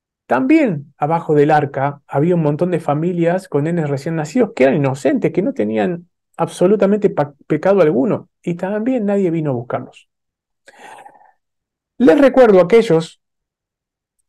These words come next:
que creen que muchos de los santos se los llevaron al cielo, o a unas personas que también me decían,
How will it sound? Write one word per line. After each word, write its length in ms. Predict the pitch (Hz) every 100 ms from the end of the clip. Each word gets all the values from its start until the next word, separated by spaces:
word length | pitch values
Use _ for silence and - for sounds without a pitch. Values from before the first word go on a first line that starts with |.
| _ _ _ _
que 160 | - 156
creen 320 | 214 247 165
que 140 | 151
muchos 360 | 151 262 311 190
de 60 | 151
los 160 | 143
santos 380 | 185 190 170 139
se 80 | 131
los 120 | 123
llevaron 300 | 139 180 165
al 140 | 131
cielo, 560 | 120 190 175 120 143 202 _ _ _ _ _ _ _ _ _ _ _ _ _ _ _ - -
o 180 | 156
a 40 | 156
unas 220 | 202 202
personas 420 | 175 151 208 190
que 120 | 175
también 340 | 135 139 170 185
me 120 | 151
decían, 540 | 143 - 190 160 139